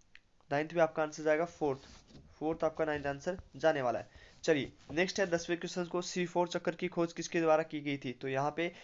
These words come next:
ये भी आपका एनसीईआरटी में दिया है, तो इसमें भी आपका राइट आंसर क्या जाने वाला है? तो दस में आपका राइट आंसर क्या जाएगा? टेंथ में आपका राइट आंसर जो जाने वाला है वो आपका राइट आंसर जाने वाला है, ठीक है, क्या आंसर जाएगा? सेकंड आपका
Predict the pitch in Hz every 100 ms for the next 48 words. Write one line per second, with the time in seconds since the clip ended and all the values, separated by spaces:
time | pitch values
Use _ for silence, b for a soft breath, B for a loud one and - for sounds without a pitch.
0 | B 143 147 170 160 170 160 151 165 160
1 | 165 151 151 156 156 - 135 - 156 165
2 | 160 160 147 143 147 156 151 147 147 147
3 | 147 151 - b b b b b b -
4 | 135 139 135 165 160 165 151 156 156 -
5 | 151 151 156 151 175 - - - - -
6 | _ - - - - - - - - -
7 | - _ _ _ _ b b b b b
8 | - 165 170 180 170 170 165 160 160 160
9 | 165 160 151 151 156 151 160 - - -
10 | - - - - - - - - - -
11 | - - - - - - 131 - 143 147
12 | 147 - 156 156 180 - 156 156 160 143
13 | 170